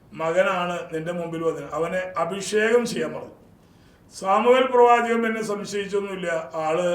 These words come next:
അഭിഷേകത്തൈലം ഒഴിച്ച ആളെ ഇസ്രായേൽ ജനത്തിൻ്റെ രാജാവാക്കി. തിരിച്ചു പോകുമ്പോ വചനം പറയാണ്, കർത്താവ് അവന് ഒരു പുതിയ ഹൃദയം നൽകി. Praise the Lord. ദൈവത്തിൻ്റെ ആത്മാവ്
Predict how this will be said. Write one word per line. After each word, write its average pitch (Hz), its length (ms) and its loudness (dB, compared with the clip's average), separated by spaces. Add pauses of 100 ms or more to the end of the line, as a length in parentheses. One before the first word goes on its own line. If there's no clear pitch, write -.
(140)
അഭിഷേകത്തൈലം 190 800 -2
ഒഴിച്ച 170 320 -6 (100)
ആളെ 160 220 0 (520)
ഇസ്രായേൽ 220 440 6 (100)
ജനത്തിൻ്റെ 185 440 -4 (100)
രാജാവാക്കി. 151 640 -2 (1600)
തിരിച്ചു 226 400 -4
പോകുമ്പോ 220 360 8 (300)
വചനം 190 340 -2
പറയാണ്, 180 420 2 (800)
കർത്താവ് 247 640 6 (300)
അവന് 208 320 2 (220)
ഒരു 190 140 -2 (180)
പുതിയ 226 400 0 (320)
ഹൃദയം 202 420 2 (100)
നൽകി. 185 340 -4 (160)
Praise 202 300 -2
the 240 120 8
Lord. - 220 2 (960)
ദൈവത്തിൻ്റെ 262 480 6 (100)
ആത്മാവ് 226 440 6